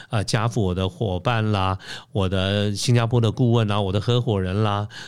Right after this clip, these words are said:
啊，我自己当时想，想去念科-，科法啦等等。我这边举了这么多的例子，其实就是想要跟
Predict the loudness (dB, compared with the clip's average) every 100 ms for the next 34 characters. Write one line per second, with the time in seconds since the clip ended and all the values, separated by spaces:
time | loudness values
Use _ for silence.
0 | -6 -2 0 -2 0 0 0 0 2 2
1 | 2 0 0 -2 -2 -2 -2 0 2 2
2 | 0 0 2 2 -2 -10 -12 -4 -4 -2
3 | -8 -8 -2 0 0 0 0 2 2 4
4 | 2 0 _ -6 0 2 2 2 2 2
5 | 2 2 2 2 2 0 -2 -4 -6 -10
6 | -20 -20 -6 0 2 2 2 2 2 2
7 | -4 -20 _ 2 4 4 4 2 2 0
8 | 0 2 2 2 2 -2